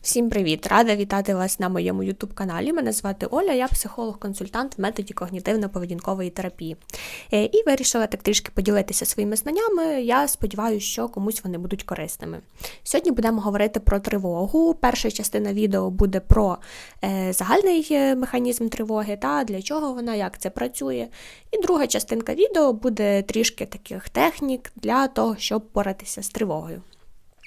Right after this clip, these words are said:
і тривожністю загалом. Отже, що таке тривога? Тривога — це механізм адаптації. Якщо так, е, порівнювати метафорично, то тривога — це як, е, система сигналізації, яка нам свідчить про те, що щось не окей.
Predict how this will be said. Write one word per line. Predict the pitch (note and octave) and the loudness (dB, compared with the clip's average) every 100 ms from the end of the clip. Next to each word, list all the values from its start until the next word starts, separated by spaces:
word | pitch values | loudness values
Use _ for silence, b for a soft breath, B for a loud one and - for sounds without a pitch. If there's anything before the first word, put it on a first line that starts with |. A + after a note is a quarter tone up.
| - - - | -8 -6 0
і | B3 | 0
тривожністю | A3 G3+ G#3+ G3 F#3+ - | 0 0 0 0 -6 -10
загалом. | - F#3 - G1+ - - B B B B B | -10 -8 -8 -10 -16 -20 B B B B B
Отже, | G#3+ G3+ | 2 2
що | G3+ - | 0 0
таке | F#4 E4+ | 0 -2
тривога? | - A#3+ G#3 G3+ F#3 | -2 -2 -2 -4 -6
Тривога — | - F#4+ B4 G4 | -4 0 2 2
це | C4 C#4 | 0 -2
механізм | C#4+ A3+ G#3+ A#3+ A#3 | -2 -2 -2 0 0
адаптації. | A3 G#3+ - - - - - G3 B B B B | -2 -4 -6 -10 -10 -10 -10 -10 B B B B
Якщо | A3+ - C#4+ | -6 0 0
так, | C#4 B3 A#3 A3+ A#3 | 2 2 2 2 -2
е, | A3 | -2
порівнювати | G#3+ A3 A3+ G#3+ G3+ G3+ G#3 | 0 0 0 0 -2 -4 -4
метафорично, | G#3+ A#3 B3+ C#4+ F#4+ - D#4+ D#4 D#4 | -4 -2 2 4 4 2 0 0 0
то | D#4 A#3+ C4 | 0 0 2
тривога — | C4+ A#3+ A3 G#3 G#3 A3 D4+ E4+ | 2 0 0 0 2 2 0 -2
це | - A3 A#3+ C4 C4 | -2 2 4 2 0
як, | G#3 G3 G#3+ A#3+ A#3 - | -2 2 4 2 0 -2
е, | G#3+ G3+ | 0 0
система | G3+ - G#3+ G#3 | -2 0 0 0
сигналізації, | G3+ G#3 G#3 G3 G3 E3+ A3 - | 0 -2 0 0 -2 -2 -4 -2
яка | G#4+ C4+ | -2 -2
нам | D4 A#3 | -2 -4
свідчить | - C#4+ D4+ A3+ - | -4 -4 -2 -4 -6
про | G3 | -4
те, | B3 D4 | -2 -2
що | - | -4
щось | G3+ A#3+ A#3 | -2 -2 -2
не | G3+ | -6
окей. | G3 - | -8 -12